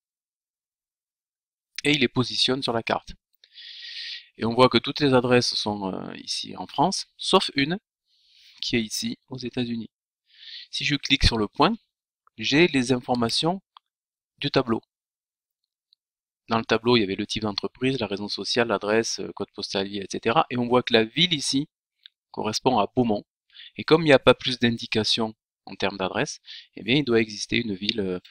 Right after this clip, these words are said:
aux États-Unis qui s'appelle Beaumont. Donc cette ville est placée sur Beaumont. Simplement pour vous montrer, euh, l'importance, eh bien, que l'adresse soit vraiment la plus précise possible. Donc la solution, ce serait peut-être de, euh, eh bien, préciser un petit peu les, euh, les adresses.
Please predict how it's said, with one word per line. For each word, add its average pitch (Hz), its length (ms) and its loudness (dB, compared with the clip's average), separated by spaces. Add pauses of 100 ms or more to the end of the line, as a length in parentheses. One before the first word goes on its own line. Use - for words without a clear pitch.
(200)
aux - 80 -20
États-Unis 101 480 -8
qui - 100 -12
s'appelle 110 380 -2
Beaumont. 104 280 -4 (180)
Donc 98 160 -10
cette - 180 -4
ville 151 160 -4
est 139 60 2
placée 117 360 -4
sur 117 220 -8 (140)
Beaumont. 98 240 -12 (560)
Simplement 135 400 2
pour 127 140 -6
vous 123 60 -2
montrer, 120 460 2
euh, 101 300 2
l'importance, 123 720 0 (260)
eh 107 80 -4
bien, 127 220 0
que 123 100 -2
l'adresse 117 380 4
soit 120 120 2
vraiment 117 300 4
la 117 120 4
plus - 180 -4
précise - 420 -2
possible. 113 460 -4 (840)
Donc - 180 -10
la 104 60 -2
solution, 107 460 -4
ce - 120 -10
serait 107 160 -4
peut-être - 340 0
de, 110 120 -4
euh, 110 340 0 (500)
eh - 80 -10
bien, 117 200 -4
préciser 127 520 2
un 113 140 0
petit - 140 -4
peu 117 200 -2
les, 107 380 -2
euh, 85 640 -10
les 110 100 0
adresses. 95 400 -4